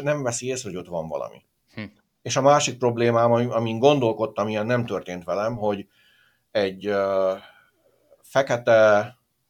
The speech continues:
Speaker 1: ö, szennyes zsák üresen ott lebeg előttem az úton.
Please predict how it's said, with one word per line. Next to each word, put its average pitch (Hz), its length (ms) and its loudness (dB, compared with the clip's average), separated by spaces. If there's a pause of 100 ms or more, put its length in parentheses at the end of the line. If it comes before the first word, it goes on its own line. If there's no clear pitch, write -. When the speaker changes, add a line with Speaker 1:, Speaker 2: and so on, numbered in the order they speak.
(680)
Speaker 1:
ö, 85 160 -8
szennyes 113 540 0
zsák 98 400 2 (360)
üresen 101 680 -2 (300)
ott 120 180 0
lebeg 104 280 4
előttem 95 420 0
az 90 140 -6
úton. 80 500 -10